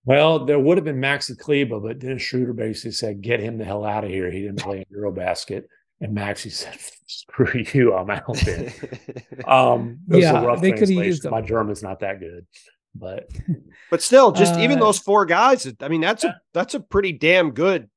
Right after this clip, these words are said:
Speaker 2: fiba team right
Speaker 1: Yeah.
Speaker 2: there.
Speaker 1: Now, Spain
Speaker 3: And they
Speaker 1: is down. Spain did win Eurobasket, but, uh, obviously Rubio's been a, you know, been their leader for years and years. He's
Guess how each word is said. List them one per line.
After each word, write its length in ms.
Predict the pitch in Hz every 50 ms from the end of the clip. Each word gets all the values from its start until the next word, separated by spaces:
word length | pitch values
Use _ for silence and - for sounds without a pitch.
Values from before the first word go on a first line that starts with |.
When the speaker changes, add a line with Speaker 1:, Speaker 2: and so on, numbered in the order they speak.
| _ - _
Speaker 2:
fiba 260 | 170 190 220 330 311 -
team 400 | - 120 - 101 92 98 92 - _ _ _ _ _ _
right 140 | 123 135 131
Speaker 1:
Yeah. 80 | 107
Speaker 2:
there. 380 | 104 135 165 190 170 151 156 - _ _ _
Speaker 1:
Now, 180 | 131 139 143
Spain 560 | 139 - - - - - 190 202 214 220 214 202
Speaker 3:
And 180 | - - 170
they 80 | 185 196
Speaker 1:
is 160 | 165 139 - _ _ _ _ _
down. 600 | - 135 135 143 135 117 104 95 98 101 104 107
Spain 520 | 104 - - - - 143 156 156 151 131 110
did 180 | 120 135 135
win 220 | 151 151 170 170 170
Eurobasket, 880 | 160 147 139 131 110 98 107 104 104 101 - - - 135 131 - 120
but, 240 | 104 117 107 107 -
uh, 20 | - - 139 113 104 101 98 98 98 117 113
obviously 300 | 117 120 117 - - 113
Rubio's 520 | 101 101 113 123 120 110 110 104 104 101 85
been 260 | 90 107 101 101 104
a, 120 | 104 104 92 - - _ _ _ _
you 120 | - 143 117
know, 40 | 92
been 180 | 87 113 110
their 180 | 110 107 104 101
leader 340 | 101 113 113 123 110 107 98
for 160 | - - 110
years 340 | 98 98 98 98 101 95 -
and 100 | 101 98
years. 360 | 92 95 95 95 104 113 110
He's 380 | - 120 110 107 104 - -